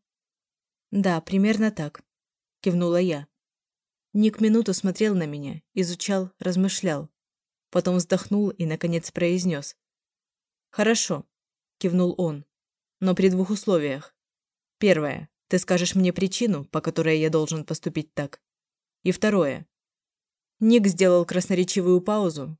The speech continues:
закинул ногу на ногу. Его взгляд прошелся по моему декольте.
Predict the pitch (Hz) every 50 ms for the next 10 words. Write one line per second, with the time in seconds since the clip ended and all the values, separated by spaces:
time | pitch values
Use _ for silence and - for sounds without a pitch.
0 | _ - 196 202 214 208 226 214 214 214 220 214 214 208 220 240 233 190 151 147
1 | 147 147 - 147 156 - _ _ _ _ _ _ _ _ _ _ _ _ _ _
2 | - 202 214 214 208 220 208 196 214 240 254 262 262 - 190 - - 202 202 -
3 | - 202 214 208 202 202 208 208 208 208 202 214 214 233 226 220 - - 131 123
4 | 135